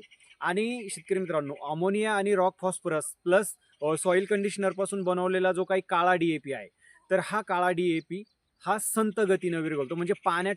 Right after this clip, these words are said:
टाकल्याच्या नंतर याची जी काही विरघळण्याची प्रक्रिया आहे ही थोडी पांढऱ्या डीएपीच्या तुलनेमध्ये तिथं संत गतीनं होते, त्याच्यामुळे, अ, जो काही काळा डीएपी आहे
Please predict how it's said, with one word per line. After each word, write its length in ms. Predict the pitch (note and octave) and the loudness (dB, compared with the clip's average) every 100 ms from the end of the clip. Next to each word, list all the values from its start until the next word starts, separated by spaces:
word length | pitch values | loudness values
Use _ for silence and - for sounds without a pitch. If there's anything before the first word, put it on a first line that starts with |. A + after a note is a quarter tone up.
| - | -4
टाकल्याच्या 380 | F3+ F#3 F3+ F#3 | -4 -2 -2 -2
नंतर 320 | E3+ E3 F#3 - - | -2 -4 -4 -6 -10
याची 220 | E3 D#3+ | -8 -6
जी 80 | F3+ | -4
काही 180 | G#3 G#3 | 2 4
विरघळण्याची 500 | F#3+ F#3+ F#3+ F3 F3+ | 6 6 4 2 -2
प्रक्रिया 440 | E3+ D#3 D#3+ D3 | -4 -6 -4 -4
आहे 100 | B2+ A#2+ _ - | -6 -8 _ -10
ही 60 | G#3 | 2
थोडी 280 | G3+ G#3 A#3 - | 4 4 2 -2
पांढऱ्या 320 | F#3 F#3+ G#3 | 0 2 2
डीएपीच्या 480 | G#3 G3 F#3+ F#3 F#3+ F3 | 2 4 2 2 -2 -2
तुलनेमध्ये 400 | F3+ F3 E3+ E3+ | -2 -2 -4 -6
तिथं 220 | F3+ F#3+ | -6 -6
संत 340 | - F3+ E3 | -2 -2 -2
गतीनं 340 | E3 D#3 D3+ C#3+ | -4 -4 -6 -8
होते, 220 | B2 D3 | -8 -6
त्याच्यामुळे, 440 | G#3 A#3+ B3 C4 C4 - _ - | -4 -2 0 -2 -4 -10 _ -4
अ, 220 | D#3 E3 | 0 0
जो 120 | E3+ | 0
काही 160 | A3+ B3 - | -2 -4 -2
काळा 280 | F#3 F#3 G#3+ | 0 4 4
डीएपी 400 | G#3 G3 D#3+ | 4 2 2
आहे 80 | C3+ | -6